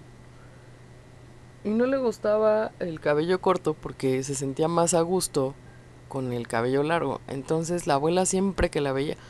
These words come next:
"Ay, es que peínate ese cabello, ay, es que haz algo con ese cabello". O sea, como que el cabello del, le molestaba.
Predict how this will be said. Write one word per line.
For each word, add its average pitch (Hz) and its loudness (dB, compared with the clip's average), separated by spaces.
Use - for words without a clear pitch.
"Ay, 175 2
es 185 2
que 240 -2
peínate 233 2
ese 220 4
cabello, 180 2
ay, 180 4
es 196 2
que 220 2
haz 220 6
algo 226 4
con 185 -2
ese 196 -2
cabello". 180 2
O 135 -4
sea, 151 4
como 151 0
que 131 4
el 131 0
cabello 165 2
del, 120 0
le 120 -2
molestaba. 123 2